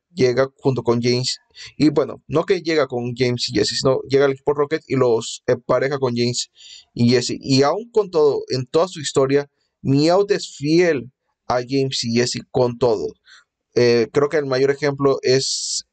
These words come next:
en Blanco y Negro, cuando en un punto de la historia lo sacan del equipo Rocket y pues,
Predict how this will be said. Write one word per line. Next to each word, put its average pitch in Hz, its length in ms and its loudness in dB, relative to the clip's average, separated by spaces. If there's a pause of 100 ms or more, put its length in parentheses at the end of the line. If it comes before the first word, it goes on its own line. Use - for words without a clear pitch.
(140)
en 127 320 0
Blanco 135 300 -2
y - 20 -4
Negro, 139 420 0 (520)
cuando 123 580 2
en 120 140 -2
un 135 260 -2
punto 147 240 2
de 135 80 2
la 123 80 0
historia 139 400 0 (100)
lo 123 180 2
sacan 135 320 -2
del 165 120 -4
equipo 156 320 -2
Rocket 156 380 0 (560)
y 120 240 2 (160)
pues, - 720 0